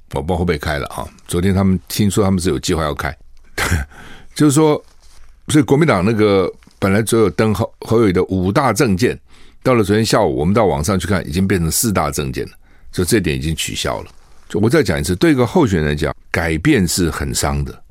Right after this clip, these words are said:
人家说你怎么回事？你们想清楚就提出来，提出来又改变。那侯办就一直讲说我没有变啊，我没变嘛，我本来就是有这个前提的嘛。只是你们没有注意嘛，你们报道的时候呢，就注-，只注重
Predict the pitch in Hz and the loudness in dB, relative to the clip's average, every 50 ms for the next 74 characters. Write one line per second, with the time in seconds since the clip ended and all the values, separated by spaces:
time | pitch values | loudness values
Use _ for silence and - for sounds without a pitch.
0 | - - - 90 95 101 95 101 107 92 85 82 73 76 69 76 69 67 - 71 | -16 -8 -4 -2 -2 0 0 0 -2 -2 -2 -4 -6 -6 -4 -4 -4 -4 -4 -4
1 | 69 69 82 98 101 - - 78 71 - 101 95 - 80 76 - 87 80 - - | -4 -2 -2 -2 -2 -2 -4 -4 -2 -2 -2 -2 -2 -4 -4 -4 -6 -6 -6 -8
2 | 67 - 85 71 65 - - - - - - - - - - - - 95 98 113 | -6 -6 -6 -6 -8 -10 -16 -20 -20 -20 -20 -20 -20 -20 -12 -8 -4 -2 0 0
3 | 95 90 98 95 80 - 69 69 69 98 85 71 - - - - - - - - | 2 2 0 0 -2 -4 -6 -6 -4 -4 -6 -6 -8 -14 -20 -20 -20 -20 -10 -4
4 | - 131 120 110 92 87 80 95 101 135 139 156 147 131 113 - - - - 123 | -2 0 0 0 -2 -2 0 2 2 4 4 4 2 2 2 0 -2 0 0 2
5 | 120 113 110 110 101 85 80 98 92 90 80 76 78 80 92 127 135 101 69 - | 2 2 0 0 -2 0 0 0 0 0 0 0 0 2 2 4 2 2 2 0
6 | 107 98 73 60 53 53 - - - - - _ _ - - - - 82 82 80 | 0 0 0 -2 -6 -10 -12 -14 -20 -20 -20 _ _ -20 -12 -6 -4 -2 -2 0
7 | 80 80 82 110 120 127 160 139 92 71 60 57 71 98 95 - - 80 69 78 | 0 2 2 0 2 2 2 2 2 0 -2 -2 -2 -2 -2 -2 -4 -2 0 -2
8 | 95 101 - 131 113 117 110 82 73 82 80 80 78 - 69 73 78 - - - | 0 0 0 0 2 2 2 2 2 0 -2 -2 -2 -4 -4 -4 -4 -6 -8 -10
9 | - - - - - - - - - - - - - - - - - - - - | -10 -14 -14 -16 -20 -20 -20 -20 -20 -20 -20 -20 -20 -20 -20 -20 -20 -16 -10 -6
10 | - 92 98 123 110 95 80 82 92 101 127 135 104 85 - - 131 101 90 87 | -4 -2 0 2 2 2 2 4 4 4 4 4 4 2 2 2 2 2 2 0
11 | 73 53 - 52 60 71 85 90 - 139 123 104 85 76 67 80 80 - 90 78 | 0 -4 -6 -6 -4 -4 -4 -2 0 0 0 2 0 0 -2 0 0 -2 -2 -2
12 | 73 71 73 71 92 98 87 - - - 87 80 73 - - 73 76 69 - - | -2 -4 -4 -4 -4 -4 -4 -4 -4 -4 -4 -4 -4 -6 -6 -6 -6 -6 -4 -2
13 | 87 101 107 127 117 98 | -2 0 0 0 0 -2